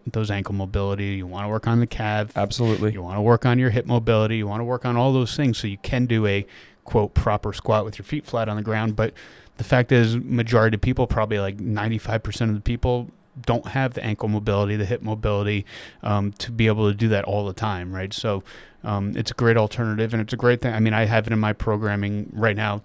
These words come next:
Speaker 1: too, actually.
Speaker 2: I do, too.
Speaker 1: I do it, and, like, I have the hip mobility and the ankle mobility to be able to do, f-, you know, feet flat, you know, full squat,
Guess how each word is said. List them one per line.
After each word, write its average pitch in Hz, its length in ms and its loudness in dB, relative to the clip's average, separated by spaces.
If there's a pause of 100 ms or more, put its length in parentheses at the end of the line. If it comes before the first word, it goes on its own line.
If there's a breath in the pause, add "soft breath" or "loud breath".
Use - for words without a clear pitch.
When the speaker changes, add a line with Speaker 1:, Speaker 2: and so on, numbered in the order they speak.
Speaker 1:
too, 139 240 0
actually. 98 540 -4
Speaker 2:
I 98 80 -2
do, 107 120 2
too. 131 240 0 (160)
Speaker 1:
I 110 100 -4
do 110 220 2
it, 113 60 2
and, 110 80 -2
like, 113 140 -2
I 117 140 4
have 123 260 2
the 120 80 -2
hip 113 180 0
mobility 113 640 2 (180)
and 104 220 -4
the 101 40 -6
ankle 120 260 -2
mobility 104 360 -2
to 98 60 -6
be 110 100 0
able 95 220 -2
to 98 40 -14
do, 151 180 2
f-, - 260 -14 (100)
you 113 80 -10
know, 95 100 -10
feet - 300 -8
flat, 101 380 0 (200)
you 110 100 -6
know, 101 100 -8
full 113 240 -4
squat, 139 420 0